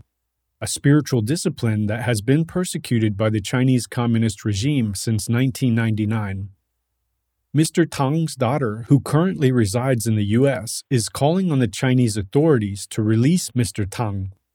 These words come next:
who is sixty years old. Tang was arrested at work on April second, twenty twenty. The police broke into his office, slapped him in the face, and handcuffed him.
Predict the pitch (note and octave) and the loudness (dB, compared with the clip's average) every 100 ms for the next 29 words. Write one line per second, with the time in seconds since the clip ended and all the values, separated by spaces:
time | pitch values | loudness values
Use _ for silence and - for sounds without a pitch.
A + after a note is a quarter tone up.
0 | _ C#3 B2+ G2+ - E3 - C#3+ A#2 A2 | _ 4 4 4 0 0 0 2 4 2
1 | F#2+ B2+ B2+ G2 G#2+ - _ _ _ _ | 2 -2 -2 -6 -12 -20 _ _ _ _
2 | _ _ _ _ _ - - D#3 G3 D3+ | _ _ _ _ _ -2 2 4 4 2
3 | A#2 A2+ C#3 D#3 C3 G#2+ A2 A#2 D3+ A2 | 4 4 4 4 -2 -2 0 4 6 6
4 | F#2+ A2 A2+ C3+ D3+ E3+ D#3+ - C3+ C#3 | 0 -4 0 0 0 -2 -4 -2 -2 -2
5 | F#2+ E2+ - - C3 C#3 D3+ - B2 A2+ | -8 -10 -14 -4 2 2 2 0 -2 -2
6 | F#2+ - _ _ _ _ _ - G2 - | -4 -14 _ _ _ _ _ -4 -2 0
7 | C3 F3 - B2+ A2 B2+ A#2+ A2 G#2+ G2+ | 2 2 2 0 2 2 2 2 0 0
8 | B2+ D#3+ A2+ - - - - - C3 D3 | 0 0 -6 -8 -10 -12 -10 -4 0 -2
9 | - F#3+ E3+ C3 G#2 - C#3+ F#2+ - - | 0 2 2 0 0 0 0 0 -6 -6
10 | A#2+ F2 B2 D3+ D3 - G2 - F2+ F2 | -4 -2 0 0 -2 -6 -8 -8 -10 -10
11 | G2 | -14